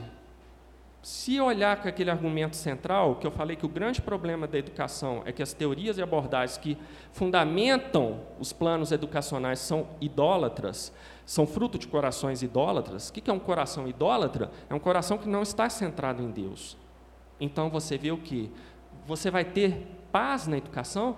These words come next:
Você vai ter algum método que efetivamente funcione? Você vai ter algum método que proporcione aquilo que deveria proporcionar? Não, porque ele é fruto de algo que está errado na sua origem. Tem um vício de origem ali. Qual que é o vício de origem?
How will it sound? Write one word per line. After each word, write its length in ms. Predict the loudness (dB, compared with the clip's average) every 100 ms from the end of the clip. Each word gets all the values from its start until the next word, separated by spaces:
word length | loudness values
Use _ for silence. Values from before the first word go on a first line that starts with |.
| -8
Você 140 | -2 4
vai 140 | 4
ter 100 | 6
algum 220 | 4 4
método 580 | 2 2 0 0 -4 -6
que 160 | -4 -4
efetivamente 680 | -2 -6 -4 -4 -4 -2
funcione? 520 | -2 -4 -2 0 0 0
Você 260 | 0 0
vai 100 | 0
ter 120 | 2
algum 180 | 2 2
método 640 | 0 2 4 2 2 2 2
que 120 | -4
proporcione 840 | -2 -2 4 4 4 2 2 2
aquilo 320 | 0 0 0
que 100 | 2
deveria 380 | 0 2 2 2
proporcionar? 800 | 0 -4 -4 -2 0 0 -2 -10 2
Não, 520 | 8 8 6 -4 -10 -4
porque 240 | -2 2 2
ele 140 | 2
é 60 | 0
fruto 600 | 0 6 6 6 2 2 -8 -14 -6
de 180 | 2
algo 380 | 6 6 4 2
que 100 | -6
está 260 | -6 0 0
errado 380 | 2 2 2 -2
na 140 | -4
sua 220 | -4 -4
origem. 420 | -2 -2 -4 -4
Tem 160 | 0 0
um 80 | 0
vício 480 | 2 4 4 4 2
de 100 | 2
origem 400 | 2 0 0 -2
ali. 140 | -2
Qual 180 | 4 6
que 80 | 8
é 40 |
o 40 |
vício 320 | 6 4 -2 0
de 140 | 2
origem? 440 | 2 2 0 -2